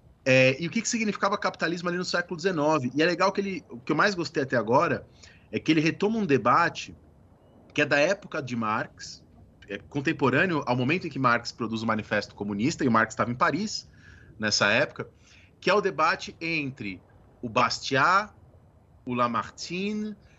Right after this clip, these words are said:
e outros autores ali à esquerda sobre o capitalismo. E, e, e conhecer esse debate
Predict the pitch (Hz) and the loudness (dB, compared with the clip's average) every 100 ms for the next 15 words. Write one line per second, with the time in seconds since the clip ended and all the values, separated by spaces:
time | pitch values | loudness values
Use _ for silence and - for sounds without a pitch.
0 | - - 143 180 226 220 196 156 151 156 | -20 -8 4 6 6 4 -4 -4 -4 -4
1 | 143 131 127 127 120 - - 139 190 180 | -2 0 0 0 -2 -6 -4 0 2 0
2 | 113 92 - - - - - 208 233 240 | -4 -6 -10 -20 -20 -10 0 2 2 2
3 | 233 226 302 285 196 220 131 - _ _ | -2 -2 -2 -2 -4 -4 -8 -12 _ _
4 | _ _ - 147 147 165 160 135 - 214 | _ _ -14 -10 -6 -6 -6 -2 4 4
5 | 190 - 277 247 185 135 139 190 226 - | 4 4 2 2 -2 2 2 2 0 -2
6 | 113 | -6